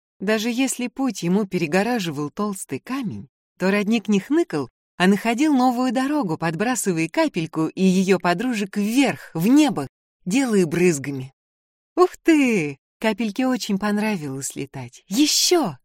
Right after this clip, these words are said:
еще!» Тут на капельку попал солнечный луч и одел ее в очень красивое платье, радужное. Капелька была счастлива, взлетая к небу в таком наряде. А родник веселился.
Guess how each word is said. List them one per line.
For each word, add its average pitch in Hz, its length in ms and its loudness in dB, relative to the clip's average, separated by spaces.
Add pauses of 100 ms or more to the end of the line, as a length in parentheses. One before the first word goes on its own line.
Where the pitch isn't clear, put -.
(140)
еще!» 330 640 2 (1000)
Тут 240 160 -2
на 147 180 -2
капельку 180 520 -6
попал 247 360 -4
солнечный 254 720 -2
луч 185 320 -4
и 175 60 0
одел 226 360 0
ее 240 340 0
в 202 120 -4
очень 226 320 -4
красивое 202 600 -4
платье, 196 560 -8 (120)
радужное. 151 840 -2 (480)
Капелька 247 420 -4
была 233 300 0
счастлива, 190 640 -2
взлетая 190 500 -2
к 175 100 -14
небу 233 300 0
в 165 80 -10
таком 208 380 -4
наряде. 170 500 -2 (640)
А 185 180 0
родник 254 560 2
веселился. 254 1120 0